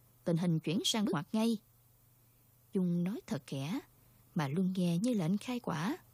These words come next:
Anh ngó đăm đăm ra cửa chính Dinh Độc Lập.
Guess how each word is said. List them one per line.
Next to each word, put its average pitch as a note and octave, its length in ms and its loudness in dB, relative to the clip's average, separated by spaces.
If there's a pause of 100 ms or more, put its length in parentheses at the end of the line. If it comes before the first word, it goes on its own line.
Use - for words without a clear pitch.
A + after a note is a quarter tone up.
(640)
Anh F3 220 2
ngó G#3 280 0
đăm G3+ 220 2
đăm G3+ 180 0
ra A#3 160 -2
cửa D#3+ 220 0
chính B3+ 320 0
Dinh A#3 200 -2
Độc C#3+ 180 -6
Lập. D3 200 -2